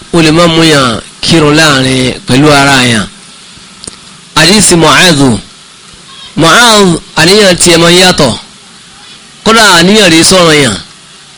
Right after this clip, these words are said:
àníyàn náfìlà ni máa ń ní. Yóò ti kí ọ̀ràn yẹn pẹ̀lú Ànábì sallallahu alaihi wasallam.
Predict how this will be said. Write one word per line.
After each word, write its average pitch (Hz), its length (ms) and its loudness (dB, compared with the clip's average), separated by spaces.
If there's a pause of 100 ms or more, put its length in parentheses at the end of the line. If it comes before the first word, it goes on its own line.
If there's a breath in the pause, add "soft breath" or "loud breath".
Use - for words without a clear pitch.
(320)
àníyàn 165 880 0 (500)
náfìlà 180 540 0
ni 151 80 0
máa 151 200 2
ń 160 140 2
ní. 165 180 0 (600)
Yóò 226 120 2
ti 180 100 -2
kí - 140 -4
ọ̀ràn 208 180 2
yẹn 165 100 0
pẹ̀lú 156 160 0
Ànábì 175 280 0
sallallahu 147 400 0
alaihi 123 180 0
wasallam. 123 340 0